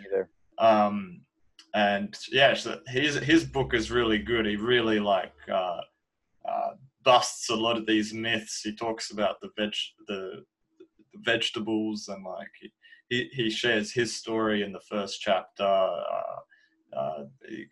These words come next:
Speaker 2: he even covers, like, all these other things, like, uh, that we haven't really touched on is, like, the environmental thing where people say, you know,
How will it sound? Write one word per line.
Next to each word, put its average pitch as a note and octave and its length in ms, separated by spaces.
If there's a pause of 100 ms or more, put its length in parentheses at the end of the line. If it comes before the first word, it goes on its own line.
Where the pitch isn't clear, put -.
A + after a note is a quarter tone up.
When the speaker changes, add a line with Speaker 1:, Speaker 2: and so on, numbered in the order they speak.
Speaker 2:
he A#2+ 220
even A2+ 200
covers, A2 440
like, G2+ 360
all G#2+ 200
these G#2+ 240
other G#2+ 200 (120)
things, G#2+ 400
like, G2 300 (140)
uh, F#2+ 360 (500)
that F2 120 (180)
we B2+ 160
haven't A2 260
really G#2 300
touched - 400
on G2+ 180
is, G2 200
like, G#2 300
the G#2+ 100
environmental G#2+ 800
thing G2 380
where F#2 220
people G2 280
say, F2+ 420
you F#2+ 120
know, F2+ 80